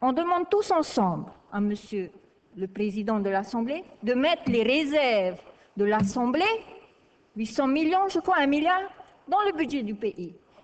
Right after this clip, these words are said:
Et avec cela, on va aller aider la santé.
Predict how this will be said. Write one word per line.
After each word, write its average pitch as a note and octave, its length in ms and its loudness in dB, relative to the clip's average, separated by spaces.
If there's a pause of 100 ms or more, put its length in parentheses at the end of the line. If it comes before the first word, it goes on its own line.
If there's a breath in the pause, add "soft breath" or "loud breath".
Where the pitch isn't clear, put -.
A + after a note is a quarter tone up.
(100 soft breath)
Et C#4+ 140 4
avec G4 300 2
cela, C#4+ 460 2 (800 soft breath)
on D4+ 120 2
va E4+ 360 4
aller F4 300 2
aider E4 200 0
la D4+ 160 2
santé. B3 560 -2